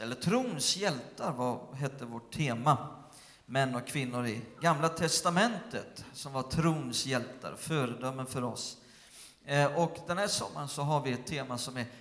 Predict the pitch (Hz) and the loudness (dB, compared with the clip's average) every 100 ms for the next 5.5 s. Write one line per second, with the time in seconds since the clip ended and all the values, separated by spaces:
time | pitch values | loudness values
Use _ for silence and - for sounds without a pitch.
0 | - 170 196 151 117 - 226 233 139 - | -4 4 4 4 -2 -6 -6 -2 0 2
1 | 151 110 - - 110 - 135 131 180 151 | 0 0 -6 -4 -4 -2 -4 -2 0 2
2 | 151 151 175 151 - 175 185 190 185 180 | 2 0 0 0 0 0 0 -2 -6 -4
3 | - 165 151 117 - 110 104 123 170 214 | -2 2 2 0 -4 -4 -4 0 6 6
4 | 202 160 - - - 147 143 - 185 151 | 4 -2 -8 -14 -4 -2 -2 -2 0 0
5 | 147 165 120 - | 6 6 6 2